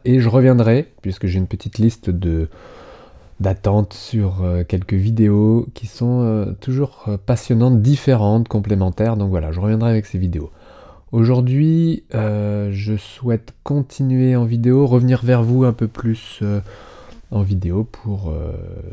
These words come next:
aborder différents sujets. La douleur,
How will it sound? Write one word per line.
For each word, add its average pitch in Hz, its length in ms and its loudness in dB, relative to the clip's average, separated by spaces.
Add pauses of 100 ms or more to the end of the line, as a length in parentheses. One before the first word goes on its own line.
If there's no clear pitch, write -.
(220)
aborder 90 420 -6
différents 98 420 -4
sujets. 117 500 0 (260)
La 107 220 2
douleur, 113 800 2